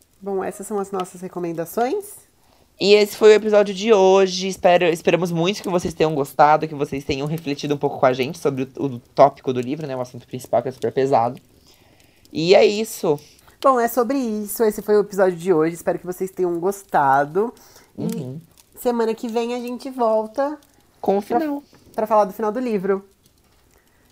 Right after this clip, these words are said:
Speaker 1: E também já vamos anunciar o próximo livro, pra dar tempo de comprar, de chegar e tal, que a gente vai falar na terceira semana.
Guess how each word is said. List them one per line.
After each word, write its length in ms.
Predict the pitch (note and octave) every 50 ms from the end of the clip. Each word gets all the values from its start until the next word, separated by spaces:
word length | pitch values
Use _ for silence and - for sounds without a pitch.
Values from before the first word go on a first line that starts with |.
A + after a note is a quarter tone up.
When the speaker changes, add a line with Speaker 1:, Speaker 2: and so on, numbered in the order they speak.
| _ _ _
Speaker 1:
E 140 | - G#3+ A3
também 380 | A3 C4 B3+ A#3+ A3+ A3+ A#3+ A3
já 100 | A#3+ A3+
vamos 240 | A3 A3+ A3+ A3+
anunciar 560 | A3+ A3 A3 A3 G#3+ - - A3 G3 F#3+ G3 G#3
o 60 | G3+
próximo 600 | - - F3 E3+ F3+ G3 G3 - B3 B3 A#3 A#3
livro, 580 | G#3 E3+ D3+ D3+ C#3+ C#3+ D3 D#3 F#3 G3+ A3+ A3
pra 160 | - E3+ D#3
dar 100 | D3+ E3
tempo 180 | D#3+ D#3+ D#3 D#3
de 80 | -
comprar, 360 | - A#3 B3 - B3+ A3 A#3 A3
de 100 | F#3+ -
chegar 320 | - G3 E3 D#3 D3+ D#3
e 60 | E3
tal, 240 | - - - D#3 E3
que 80 | F3+ G#3
a 40 | F#3+
gente 180 | F#3 F#3 -
vai 140 | - F3+ F#3
falar 520 | F#3 - F#3+ E3+ E3 E3 E3+ F#3+ G#3 -
na 160 | F#3+ G3+ F#3+ F#3+
terceira 580 | G3 G3+ G3 G3 G3 - - A3 A3+ B3+ C#4 C#4
semana. 640 | - C#4+ C4 A#3+ G#3 F3 E3+ F3 F#3+ G3 A#3 C4